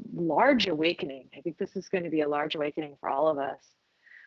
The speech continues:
Wow, Jackie, that was so cool. Thanks for sharing that. That's so, it's so exciting to hear about all your new projects and things that are happening for you. Um, as the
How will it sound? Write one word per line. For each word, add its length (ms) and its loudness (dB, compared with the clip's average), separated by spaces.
Wow, 240 6
Jackie, 300 0
that 140 0
was 100 -6
so 140 -4
cool. 280 -6
Thanks 220 -10
for 80 -12
sharing 360 -4
that. 280 -2
That's 200 -4
so, 440 -2
it's 200 -10
so 100 0
exciting 500 -2
to 100 -8
hear 220 -2
about 160 0
all 200 4
your 260 0
new 160 -12
projects 600 0
and 320 -4
things 340 0
that 100 4
are 100 0
happening 580 -2
for 140 0
you. 460 2
Um, 320 0
as 380 2
the 600 0